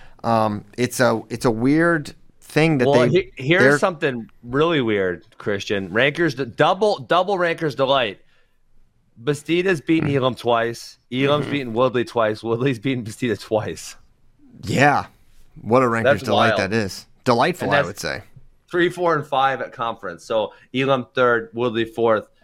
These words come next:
Speaker 2: Bastida fifth.
Speaker 3: We actually,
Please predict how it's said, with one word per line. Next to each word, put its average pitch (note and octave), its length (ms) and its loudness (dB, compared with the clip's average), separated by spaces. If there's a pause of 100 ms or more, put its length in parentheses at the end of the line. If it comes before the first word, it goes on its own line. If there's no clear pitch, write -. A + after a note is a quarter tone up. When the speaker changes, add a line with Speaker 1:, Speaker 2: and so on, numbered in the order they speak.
(120)
Speaker 2:
Bastida G#2 380 -4
fifth. D2+ 380 -4 (460)
Speaker 3:
We D#3+ 240 0
actually, D3 560 2